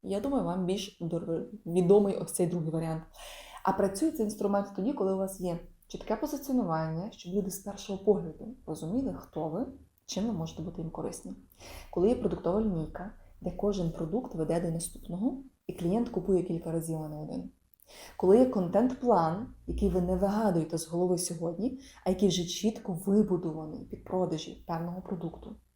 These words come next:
І коли є система просування, яка дає вам потік заявок навіть тоді, коли ви, не знаю, там, поїхали в відпустку, тоді вам не треба жити в Instagram. Ви працюєте ж за чіткою системою. Налаштували, і система працює, доки ви займаєтесь своїми прямими обов'язками як експерт.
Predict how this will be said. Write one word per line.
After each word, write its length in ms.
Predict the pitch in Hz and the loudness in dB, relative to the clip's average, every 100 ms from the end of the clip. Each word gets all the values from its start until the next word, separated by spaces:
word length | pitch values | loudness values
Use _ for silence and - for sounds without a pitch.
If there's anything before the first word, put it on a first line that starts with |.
| - - - 214 | -20 -18 -6 -2
І 60 | |
коли 220 | 208 285 | 6 8
є 80 | 339 | 8
система 400 | - 214 233 226 | 8 2 4 2
просування, 640 | 226 214 - 202 175 180 269 | 2 0 2 2 4 4 4
яка 200 | - 190 | 4 6
дає 240 | 190 208 | 8 8
вам 180 | 202 190 | 6 0
потік 420 | - 180 220 185 | -2 -2 2 2
заявок 480 | 175 165 202 180 180 | 2 2 2 0 -2
навіть 240 | 175 165 | -4 -4
тоді, 200 | 165 202 | -6 -6
коли 240 | 285 202 214 | -4 -2 -2
ви, 100 | 196 | -2
не 100 | 165 | -4
знаю, 260 | 156 151 160 | -4 -6 -6
там, 120 | 156 | -4
поїхали 300 | 233 277 254 | -4 -2 0
в 40 | |
відпустку, 580 | 214 - 196 165 - - - _ _ - - - | 0 0 0 0 -4 -14 -20 _ _ -20 -20 -4
тоді 180 | 196 208 | 4 6
вам 140 | 202 | 6
не 80 | 190 | 0
треба 320 | 190 170 175 | -2 0 2
жити 340 | 160 - - 165 | 2 4 2 2
в 120 | 160 | -2
Instagram. 460 | 160 - 170 165 156 - _ _ - - - | -6 -6 -4 -4 -6 -14 _ _ -20 -10 2
Ви 100 | 233 | 2
працюєте 420 | 202 226 214 180 | 4 0 2 2
ж 140 | 185 | 2
за 180 | 170 180 | 2 0
чіткою 380 | 170 - 214 202 | -2 -4 -2 0
системою. 640 | 170 - - 156 156 165 - | -2 -6 -6 -8 -8 -10 -6
Налаштували, 960 | 170 208 247 247 - 214 180 160 202 269 - _ _ | -2 0 0 -4 -4 0 2 2 -2 -4 -10 _ _
і 60 | 190 | -2
система 380 | 185 190 214 190 | -2 -2 -4 -4
працює, 460 | 180 170 - 196 | -4 -6 0 0
доки 240 | 170 165 165 | 0 -2 0
ви 80 | |
займаєтесь 580 | 165 165 180 262 262 - | 0 0 2 0 0 -4
своїми 240 | - 170 160 | -2 -2 0
прямими 380 | 165 175 196 | -2 -2 0
обов'язками 520 | 170 170 185 180 156 156 | 0 0 0 -2 -6 -8
як 120 | 151 | -8
експерт. 380 | 160 - 170 | -10 -10 -10